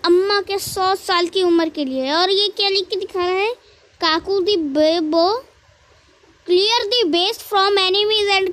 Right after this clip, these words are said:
kill the maximum enemies from the helicopter, best of luck soldier। अरे ये क्या भाई साहब? अरे ये तो helicopter से ही shoot करने को बोल रहे, मतलब हद है भाई, हद है। ये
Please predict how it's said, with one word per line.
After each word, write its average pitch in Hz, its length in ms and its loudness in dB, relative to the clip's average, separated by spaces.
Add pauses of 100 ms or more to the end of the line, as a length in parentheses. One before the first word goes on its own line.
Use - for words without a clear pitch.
kill 440 260 0
the 415 140 0
maximum 392 720 0 (400)
enemies 370 480 0
from 392 360 0
the 392 140 0
helicopter, 349 600 -2 (100)
best 359 280 -2
of 359 200 -4
luck 359 220 -6
soldier। 311 720 0 (800)
अरे 359 180 -4
ये 403 280 0
क्या 392 260 0
भाई 370 240 0
साहब? 403 440 0 (360)
अरे 381 140 0
ये 415 180 0
तो 440 220 0
helicopter 381 600 0
से 381 120 -2
ही 381 140 2
shoot 370 240 0
करने 370 260 -2
को 403 200 -2
बोल 370 180 0
रहे, 403 160 -2
मतलब 415 380 -2 (100)
हद 370 260 -2
है 359 100 2
भाई, 285 360 0
हद 285 340 -4
है। 247 140 -4 (1040)
ये 349 260 -2